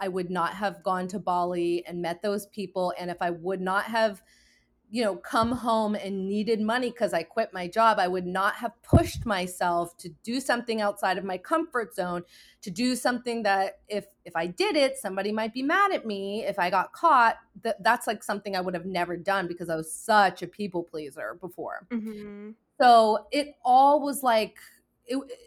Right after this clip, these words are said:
Speaker 1: I, I manifested it. I, because before I went on that trip, I would research everything. How can I make money and not work? How can I make money and have passive income? I,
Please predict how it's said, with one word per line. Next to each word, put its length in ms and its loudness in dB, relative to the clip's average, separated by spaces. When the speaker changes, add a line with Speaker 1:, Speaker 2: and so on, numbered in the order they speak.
Speaker 1:
I, 380 2
I 160 0
manifested 1080 -2
it. 220 -14
I, 280 6
because 400 -2
before 460 0
I 40 4
went 180 2
on 100 -2
that 200 -4
trip, 360 0
I 240 0
would 300 -8
research 760 0
everything. 540 -2
How 340 2
can 160 -2
I 80 0
make 240 -2
money 480 -4
and 160 -4
not 400 -2
work? 400 -4
How 220 2
can 140 -4
I 80 0
make 200 -4
money 380 0
and 380 -6
have 260 -4
passive 400 -4
income? 480 -8
I, 160 4